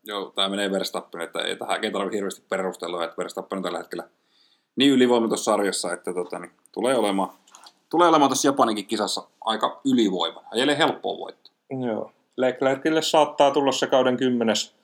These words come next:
Speaker 2: paalupaikka, mutta kyllä Verstappeni nyt valitettavasti tämä, tämän parin tästä nimiinsä vie ja samalla myöskin kauden kaksituhattakaksikymmentäkaksi maailmanmestaruuden.
Speaker 1: Eli varmistaa siellä sitten ne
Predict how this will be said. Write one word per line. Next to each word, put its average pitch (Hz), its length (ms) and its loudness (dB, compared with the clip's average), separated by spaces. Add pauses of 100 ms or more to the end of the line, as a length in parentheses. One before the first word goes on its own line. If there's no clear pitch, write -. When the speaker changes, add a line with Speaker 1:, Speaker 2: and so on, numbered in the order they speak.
(420)
Speaker 2:
paalupaikka, 104 880 4
mutta 95 500 -2 (640)
kyllä 101 160 0
Verstappeni 110 640 0
nyt - 260 -8 (120)
valitettavasti 135 720 2
tämä, 110 460 0 (480)
tämän 135 460 2 (180)
parin 117 320 6
tästä 107 440 2 (280)
nimiinsä 110 580 2
vie 107 280 4
ja 95 120 0 (140)
samalla 101 420 0
myöskin 98 580 -4
kauden 98 280 -2
kaksituhattakaksikymmentäkaksi 104 1300 -2
maailmanmestaruuden. 104 1000 -4
Speaker 1:
Eli 98 140 -2
varmistaa 95 460 -2
siellä 87 240 -4
sitten 85 320 -14
ne 78 120 -16